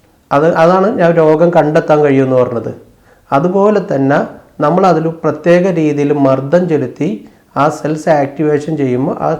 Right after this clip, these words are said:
സെൽസിന് വീണ്ടും ഉണർന്ന് പ്രവർത്തിക്കാൻ തുടങ്ങും. അങ്ങനെ നമുക്ക് ആ ചികിൽ-, ആ രോഗത്തിനുള്ള അവസ്ഥയിൽ നിന്ന് മാറ്റം കിട്ടും, അങ്ങനെ ചികിത്സിക്കാൻ പറ്റും. മൂന്നാമത് ഇത് കൃത്യമായിട്ട് നമ്മൾ ചെയ്താൽ ഒരു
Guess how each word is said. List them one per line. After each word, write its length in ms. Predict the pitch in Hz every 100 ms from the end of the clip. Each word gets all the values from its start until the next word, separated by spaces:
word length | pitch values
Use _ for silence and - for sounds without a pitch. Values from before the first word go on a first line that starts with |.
| -
സെൽസിന് 380 | 147 139 156 165
വീണ്ടും 300 | 143 151 175 -
ഉണർന്ന് 300 | 143 143 143 -
പ്രവർത്തിക്കാൻ 480 | 156 135 - 135 135
തുടങ്ങും. 260 | 135 123 107 - _ _ _ _ _ _ -
അങ്ങനെ 200 | 151 196 196
നമുക്ക് 260 | 156 151 147
ആ 20 | 147 - - -
ചികിൽ-, 320 | 139 135 135 156
ആ 20 | 202 - - _ - 143
രോഗത്തിനുള്ള 680 | 143 143 139 143 147 143 156 - - _ _ -
അവസ്ഥയിൽ 400 | 139 135 - 143 156
നിന്ന് 180 | 135 156
മാറ്റം 280 | 160 143 151 143
കിട്ടും, 160 | 123
അങ്ങനെ 180 | 127 139 143
ചികിത്സിക്കാൻ 500 | 143 139 143 139 143 127
പറ്റും. 220 | 127 147 - _ _ _ _ - 156
മൂന്നാമത് 600 | 170 220 214 151 127 135 202 - - - 170
ഇത് 80 | 208 220
കൃത്യമായിട്ട് 640 | 170 160 233 220 202 180 185
നമ്മൾ 160 | 160 160 156
ചെയ്താൽ 360 | 151 139 139 123 - 147
ഒരു 140 | 202